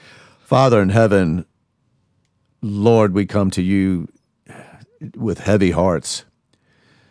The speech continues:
What we're hearing today, what we're attempting to digest is extremely heavy.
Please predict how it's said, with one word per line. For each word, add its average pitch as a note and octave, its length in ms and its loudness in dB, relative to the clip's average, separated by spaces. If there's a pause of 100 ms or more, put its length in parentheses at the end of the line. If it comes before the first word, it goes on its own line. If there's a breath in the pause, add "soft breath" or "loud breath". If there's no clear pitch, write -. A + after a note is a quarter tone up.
(260)
What G#2+ 280 -2
we're A2 220 0
hearing G2+ 500 0
today, A#1 500 -6 (720)
what B2+ 260 0
we're G#2 360 2
attempting E2 840 0
to - 100 -10
digest D2+ 800 -4
is E2 140 -6
extremely F2+ 640 -2
heavy. A1 400 -10